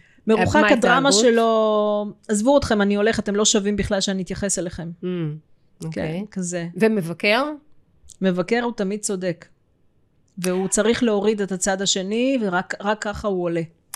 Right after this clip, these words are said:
Speaker 2: יש את זה, זה מאוד דומה לווירג'יניה סאטיר, אה, שהיא קוראת לזה ארבעת, אה, מנגנוני, אה, הגנה. יש את המרצה, את המאשים, את הסכלתם, את המטשטש.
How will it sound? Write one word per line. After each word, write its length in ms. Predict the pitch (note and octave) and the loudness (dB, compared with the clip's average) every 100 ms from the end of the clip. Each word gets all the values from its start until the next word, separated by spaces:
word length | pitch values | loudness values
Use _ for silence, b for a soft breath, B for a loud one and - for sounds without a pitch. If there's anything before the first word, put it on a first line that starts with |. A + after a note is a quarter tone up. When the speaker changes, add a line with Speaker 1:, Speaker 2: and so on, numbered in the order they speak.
| B B - | B B -2
Speaker 2:
יש 200 | G3 B3 | 0 0
את 80 | |
זה, 120 | G3+ F3+ | -2 -4
זה 120 | F3+ | -4
מאוד 280 | F#3+ F3 G#3 | -4 0 0
דומה 360 | G#3+ G#3+ G#3 G3+ | 0 2 2 2
לווירג'יניה 680 | F#3+ F3+ F#3 F3+ G#3+ G3+ | 0 -2 -2 -2 -2 -2
סאטיר, 580 | G3 F3 - G#3+ G3 G3+ | -2 -8 -6 -2 -2 -2
אה, 20 | G#3+ G#3 F#3+ F3+ E3+ E3+ | -4 -6 -4 -2 -2 -4
שהיא 500 | - F#3+ - G3 G3+ | -2 -2 0 0 0
קוראת 380 | - F#3 G3 - | -2 -2 -2 -4
לזה 380 | G3+ F#3 F#3+ F3+ | -6 -4 -2 -2
ארבעת, 440 | D#3+ E3+ F3+ - | -2 -4 -4 -2
אה, 100 | G3 | 0
מנגנוני, 680 | F3+ E3+ E3 E3 E3+ F3+ F3+ F3+ E3 | 0 0 -2 -2 -2 -2 -2 -2 -4
אה, 60 | E3 | -4
הגנה. 380 | D#3 E3 G3 F#3 | -4 -2 0 0
יש 140 | F3 | -2
את 100 | F#3 | -4
המרצה, 560 | E3+ D3+ D3 - A3+ C4+ - b b b b | -6 -6 -10 -6 0 0 -2 b b b b
את 140 | F#3 F#3+ | -4 -2
המאשים, 600 | F3 E3 E3 - A#3+ A3+ | -2 -4 -4 -2 -2 -2
את 100 | E3+ | -6
הסכלתם, 560 | - - D#3+ - G3+ G3 | -10 -10 -10 -4 -4 -4
את 120 | F#3 | -6
המטשטש. 840 | E3 E3 D#3 - G3+ F#4 - - | -6 -8 -12 -6 -2 -2 -4 -12